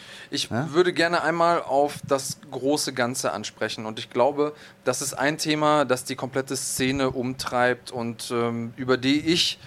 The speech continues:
Speaker 1: der ja auch schon ein paar Tage in der Szene ist und Marc kennt die Diskussion auch schon seit Ewigkeiten. Für dich ist die jetzt verhältnismäßig neu, weil du noch nicht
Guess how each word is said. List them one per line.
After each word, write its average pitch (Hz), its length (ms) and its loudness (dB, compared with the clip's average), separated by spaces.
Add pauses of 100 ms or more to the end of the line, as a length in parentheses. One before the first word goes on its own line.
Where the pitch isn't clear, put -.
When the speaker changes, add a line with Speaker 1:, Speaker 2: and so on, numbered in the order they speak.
(440)
Speaker 1:
der 131 200 6
ja 131 100 6
auch 135 120 2
schon 139 200 0
ein 135 40 -4
paar 139 140 2
Tage 139 300 2
in 131 80 2
der 127 80 2
Szene 143 320 2
ist 131 160 0
und 117 100 0
Marc 120 220 2
kennt 127 180 -2
die 127 60 -4
Diskussion 123 480 -4
auch 127 140 2
schon 131 260 0
seit 123 160 2
Ewigkeiten. 131 540 -2
Für 131 100 -6
dich 135 100 -6
ist 151 140 -6
die - 20 0
jetzt 135 160 0
verhältnismäßig 131 540 -2
neu, 139 180 2
weil 135 80 4
du 131 80 -2
noch 135 140 0
nicht 135 240 -6